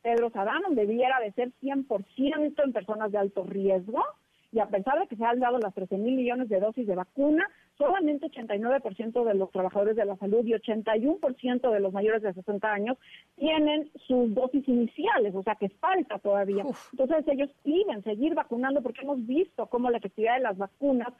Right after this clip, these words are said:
Speaker 1: hace que veamos menos, eh, gravedad, menos saturación hospitalaria y también menos casos. Ahora también lo de la vigilancia es muy importante, estamos viendo tantos casos en China a la vez,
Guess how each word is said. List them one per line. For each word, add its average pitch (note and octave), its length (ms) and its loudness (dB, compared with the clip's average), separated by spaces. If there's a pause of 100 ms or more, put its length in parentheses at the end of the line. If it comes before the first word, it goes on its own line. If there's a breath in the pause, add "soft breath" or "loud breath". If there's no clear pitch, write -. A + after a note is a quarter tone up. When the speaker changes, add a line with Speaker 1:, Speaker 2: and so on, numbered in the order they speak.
(400 soft breath)
Speaker 1:
hace B3 320 -2 (260 soft breath)
que D4 240 2 (140)
veamos B3 580 0
menos, A3+ 460 -6 (100)
eh, G3+ 540 2 (100)
gravedad, G3+ 720 0
menos A3 260 -8
saturación G3 480 -10
hospitalaria C4+ 720 -2
y G3+ 140 -2
también G3+ 440 -4 (240 soft breath)
menos G3 240 -4
casos. F#3+ 420 -8
Ahora A3 280 0
también A3+ 360 -2
lo G3+ 120 2
de G3+ 80 4
la F#3+ 80 0
vigilancia G#3 480 -2
es G#3 40 -4
muy G#3 160 -6
importante, A#3 520 -2
estamos A3+ 260 -4
viendo A3 240 -2
tantos G#3+ 300 -6
casos G#3 320 -6
en G3 220 -4
China A#3+ 380 -2
a G3+ 120 -2
la F#3 160 0
vez, A#3+ 180 2